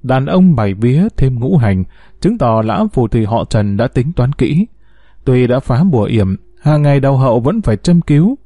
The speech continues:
để hai bàn tay vượn con linh hoạt trở lại, chưa kể còn giúp cho đầu óc bớt u mê. Sau nửa tháng dùng lá thuốc đun rồi xông, sau đó châm cứu và giải huyệt, con vượn bắt đầu không hú hét như hồi trước.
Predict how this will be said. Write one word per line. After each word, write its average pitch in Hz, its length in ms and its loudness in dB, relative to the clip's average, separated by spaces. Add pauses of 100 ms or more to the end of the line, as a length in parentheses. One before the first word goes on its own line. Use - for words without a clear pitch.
để 117 340 2
hai 170 220 4
bàn 98 240 0
tay 135 240 2
vượn 117 280 -2
con 139 260 -2
linh 135 200 0
hoạt 107 220 -2
trở 101 140 0
lại, 101 280 0 (520)
chưa 196 140 2
kể 101 380 -4
còn 107 260 -2
giúp 185 240 -2
cho 139 220 0
đầu 104 180 -2
óc 151 260 -2
bớt 135 180 -2
u 120 160 0
mê. 107 240 0 (2250)
Sau 190 200 2
nửa 135 160 4
tháng 151 300 -2
dùng 117 200 0
lá 120 160 0
thuốc 220 300 -2
đun 170 260 2
rồi 95 160 0
xông, 123 280 -2 (180)
sau - 180 -4
đó 123 300 2
châm 135 220 -2
cứu 135 320 0
và 113 100 0
giải 95 200 0
huyệt, 98 220 0 (420)
con 202 180 0
vượn 131 300 -2
bắt 214 140 -4
đầu 107 240 0
không 180 280 0
hú 160 180 4
hét 190 280 -2
như 180 120 4
hồi 98 180 0
trước. 180 280 -2